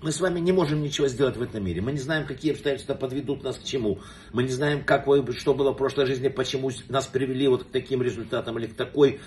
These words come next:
эм, родились там, мы в такой семье, в таком городе, в такой стране. От нас важна только одно, вот, э, всё, что от нас ждёт Бог. Это позиция. Позиция Ницавим. Мы каждый раз должны стремиться к небу.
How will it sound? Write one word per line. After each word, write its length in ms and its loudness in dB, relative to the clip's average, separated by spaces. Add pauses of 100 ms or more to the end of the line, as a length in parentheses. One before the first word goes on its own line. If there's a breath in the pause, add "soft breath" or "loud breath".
(220 loud breath)
эм, 160 -2
родились 540 0
там, 260 0
мы 60 -2
в 60 -10
такой 280 2
семье, 300 -2
в 60 -8
таком 300 0
городе, 300 2
в 60 -12
такой 240 0
стране. 400 -4 (480 loud breath)
От 160 -4
нас 180 4
важна 300 2
только 340 2
одно, 380 2
вот, 200 -6
э, 220 -6
всё, 160 0
что 160 -2
от 120 -6
нас 160 -4
ждёт 200 -4
Бог. 240 -6
Это 180 -2
позиция. 800 -2 (340 loud breath)
Позиция 560 0
Ницавим. 720 0 (220 loud breath)
Мы 100 -4
каждый 380 0
раз 220 2
должны 220 -2
стремиться 520 -2
к 80 -12
небу. 440 -2